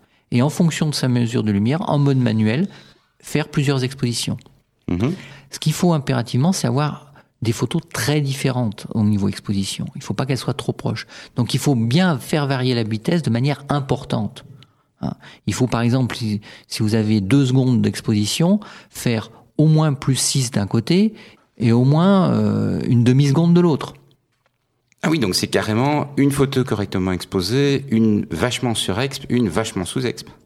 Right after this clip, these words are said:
Speaker 1: Tout à fait, parce que la correction normale va correspondre à la moyenne.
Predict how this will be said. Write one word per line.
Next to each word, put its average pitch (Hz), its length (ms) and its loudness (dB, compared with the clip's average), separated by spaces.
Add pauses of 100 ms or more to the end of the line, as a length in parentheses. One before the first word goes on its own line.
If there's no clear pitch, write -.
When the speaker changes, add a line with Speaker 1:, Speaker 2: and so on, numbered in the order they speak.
Speaker 1:
Tout 208 140 2
à 190 100 2
fait, 139 200 -4 (160)
parce - 140 -2
que 147 100 2
la 175 140 2
correction 175 760 0 (220)
normale 143 640 2 (380)
va 131 140 2
correspondre 139 640 0 (500)
à 120 60 0
la 117 100 2
moyenne. 165 580 4